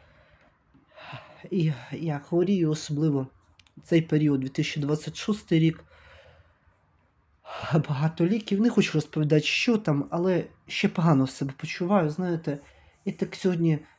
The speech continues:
їсти нічого толком не хочеться. Гнів, обід не хотілося. Нічого так. І там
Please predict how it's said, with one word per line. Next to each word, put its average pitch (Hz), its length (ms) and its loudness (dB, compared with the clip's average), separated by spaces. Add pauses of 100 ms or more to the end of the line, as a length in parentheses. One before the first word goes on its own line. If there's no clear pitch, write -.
(300)
їсти 202 420 4
нічого 170 420 4
толком 165 400 2
не 175 100 4
хочеться. - 680 -4 (640)
Гнів, 165 580 2
обід 165 460 0
не 160 80 4
хотілося. 151 800 -2 (1040)
Нічого 165 720 0
так. - 300 -8 (640)
І 185 200 0 (580)
там 147 360 0